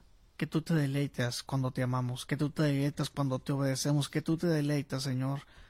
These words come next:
cuando tus hijos buscan verdaderamente agradarte de corazón. Per-, permite que las iglesias de hoy en la actualidad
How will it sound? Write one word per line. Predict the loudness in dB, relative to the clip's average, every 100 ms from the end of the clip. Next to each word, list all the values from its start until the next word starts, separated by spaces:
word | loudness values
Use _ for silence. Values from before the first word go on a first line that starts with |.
| _
cuando | 0 0 0
tus | -4 -2
hijos | -2 -4 -8 -10 -16 -20 -20 -20 -20 -20 -20 -20 -20 -20 -6
buscan | -4 0 0 2
verdaderamente | 2 0 0 0 -2 -2
agradarte | -4 -2 -4 -6 -6 -8
de | -6
corazón. | -6 -6 -8 -10 -16 _ -20 -20 _ _ -20 -20 -20 -20 -20 _ -20 -20 -20 -20 _
Per-, | -16 -16 _ _ -4
permite | 2 2 2 0
que | 2
las | 2 2
iglesias | 0 2 0 2
de | 2
hoy | 4 4
en |
la | 2
actualidad | 0 -2 0 0 -2